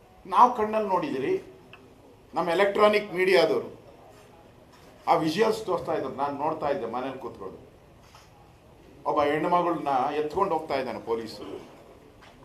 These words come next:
ಆ ತಲೆ ಕೂದಲು ನೆಲಕ್ಕೆ ತಾಕ್ಕೊಂಡು ಹೋಗ್ತಾ ಇದ್ದೆ. ಎತ್ಕೊಂಡು ಹೋಗ್ತಾ ಇದ್ದರು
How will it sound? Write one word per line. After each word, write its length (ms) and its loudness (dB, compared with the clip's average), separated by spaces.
ಆ 60 -6
ತಲೆ 300 -4
ಕೂದಲು 680 -6
ನೆಲಕ್ಕೆ 760 -4
ತಾಕ್ಕೊಂಡು 440 4
ಹೋಗ್ತಾ 220 -4
ಇದ್ದೆ. 120 -6
ಎತ್ಕೊಂಡು 440 4
ಹೋಗ್ತಾ 200 6
ಇದ್ದರು 500 0